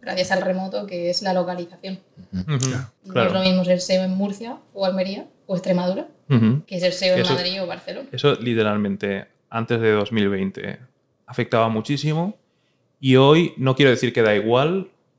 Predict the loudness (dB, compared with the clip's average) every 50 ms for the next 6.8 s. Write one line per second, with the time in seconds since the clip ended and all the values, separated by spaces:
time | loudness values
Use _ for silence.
0 | _ -2 0 2 2 2 2 0 -2 -6 -10 -4 0 2 4 4 4 2 0 -4
1 | -4 -6 -10 -10 -10 -10 -12 -14 -16 -18 -20 _ -6 -4 -4 -2 0 4 6 6
2 | 6 6 4 4 4 4 4 2 0 -4 -10 -18 -20 -20 -20 _ _ _ _ _
3 | _ _ -10 -4 -2 -2 0 4 4 4 6 4 4 4 2 2 2 4 2 2
4 | 2 0 -2 -2 -2 -2 0 0 0 -2 -4 -6 -10 -12 -14 -8 -4 -2 0 0
5 | 2 2 4 4 6 6 4 4 4 2 0 0 2 0 0 0 0 0 -2 -2
6 | 0 2 2 2 2 2 2 2 0 0 0 0 -2 -2 -4